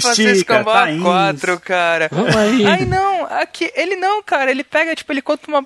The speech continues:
Speaker 1: baita de uma história em um, cara, uma história de
Speaker 2: Em um
Speaker 1: vingança,
Speaker 2: volume.
Speaker 1: em um volumezinho, sabe? Em um, meu, vinte e quatro páginas aí, meu, ele mostra lá o,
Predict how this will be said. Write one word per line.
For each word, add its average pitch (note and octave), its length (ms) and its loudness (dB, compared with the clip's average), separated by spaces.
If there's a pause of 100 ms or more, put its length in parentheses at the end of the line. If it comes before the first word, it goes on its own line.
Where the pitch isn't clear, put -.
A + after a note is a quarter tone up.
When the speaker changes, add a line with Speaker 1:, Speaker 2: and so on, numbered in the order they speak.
Speaker 1:
baita C#4+ 240 0
de D#4+ 100 -8
uma D#4 100 -6
história B3+ 560 0 (520)
em F#4+ 200 -6
um, G#4 320 -6 (600)
cara, F4 340 2
uma C#4+ 100 -6
história D#4+ 300 -2
de D#4+ 80 -6
Speaker 2:
Em - 20 -10
um - 40 -14
Speaker 1:
vingança, B3+ 420 2 (200)
Speaker 2:
volume. C3+ 140 -4 (320)
Speaker 1:
em E4 100 -4
um E4 80 2
volumezinho, F4 680 -2 (400)
sabe? C#4+ 380 0
Em C4 40 0
um, D4 220 -4 (320)
meu, C#4 240 0
vinte C4 220 -6
e - 40 -12
quatro B3+ 240 -4
páginas G#3+ 480 -4
aí, C4 500 -2 (360)
meu, A3+ 200 2
ele G3+ 120 -2
mostra G#3+ 420 -2
lá G#3 260 2
o, E3 240 -2